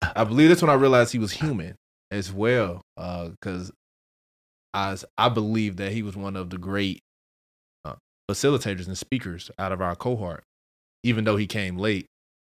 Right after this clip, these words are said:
And when I heard that he broke down in the middle of a session, initially I laughed, uh,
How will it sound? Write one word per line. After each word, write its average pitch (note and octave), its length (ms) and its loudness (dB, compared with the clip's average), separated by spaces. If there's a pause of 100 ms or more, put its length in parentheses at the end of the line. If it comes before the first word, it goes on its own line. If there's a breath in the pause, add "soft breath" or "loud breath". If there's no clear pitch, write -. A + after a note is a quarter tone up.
(180)
And F#2 200 -6
when F#2+ 120 -2
I F#2+ 220 0
heard C#3 380 4
that G#2 360 2 (460)
he A2+ 80 -4
broke G2+ 380 -4
down B2 340 2
in G2 80 -4
the G2 60 -6
middle F#2+ 280 -6
of D#2 80 -8
a E2+ 60 -8
session, G#2 600 -2 (1200)
initially B2+ 360 2
I G2 40 0
laughed, F2+ 360 -6 (320)
uh, G#2 200 -2